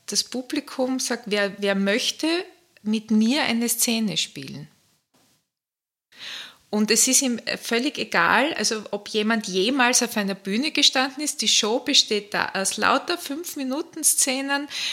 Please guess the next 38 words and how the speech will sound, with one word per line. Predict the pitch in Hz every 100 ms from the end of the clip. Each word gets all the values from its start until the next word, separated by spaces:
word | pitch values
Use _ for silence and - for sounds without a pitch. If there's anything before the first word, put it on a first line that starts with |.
| -
wo | 220
jemand | 220 220 233 214
auf | -
die | 190
Bühne | - 240 294 320
geht | 269 262 269
und | 214 202
mit, | 202 190 -
und | 208 202 -
mit | 196 214
ihm | 208 233
eine | 285 220
Szene | 214 220 196 165
improvisiert. | 151 - 147 - - - - - _ _ _ _ _ _ _ - - - -
Und | - 214
seine | - 208 240
ganze | 285 247 359 339 302
Aufgabe | - 339 - - 165 170
ist, | 190 220 262
und | 208
das | 202 214
ist | 208 -
eigentlich | 175 185 196 190 -
die | -
Grundregel | - 190 285 269 208 175 165 - 160
in | 156
der | 165
Impro, | 156 156 143 131
weil | 143
es | -
gibt | 190 -
Strukturen | - 226 - 175 185 175
und | 165
Regelwerk | 147 147 156 139 -
und | 147
bla | -
bla | - -
bla. | -